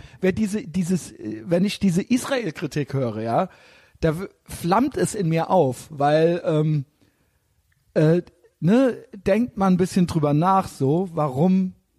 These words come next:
das alles so ist und warum es das alles gibt und wie das alles überhaupt passiert ist, ja.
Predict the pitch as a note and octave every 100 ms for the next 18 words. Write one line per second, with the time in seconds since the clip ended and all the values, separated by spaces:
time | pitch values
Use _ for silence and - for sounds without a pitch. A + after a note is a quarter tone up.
0 | _ _ F#3 - E3 E3 E3+ D#3+ D#3+ F#3
1 | G3 - - - D3 C3+ F3+ F3 - D3
2 | - D3 D3 - D#3 F3 - - D3 C#3+
3 | D3+ D3+ - C#3 C#3+ - C3+ C3 C#3 D3+
4 | C#3 D3+ D3+ C#3 A#2 - A#2 A#2+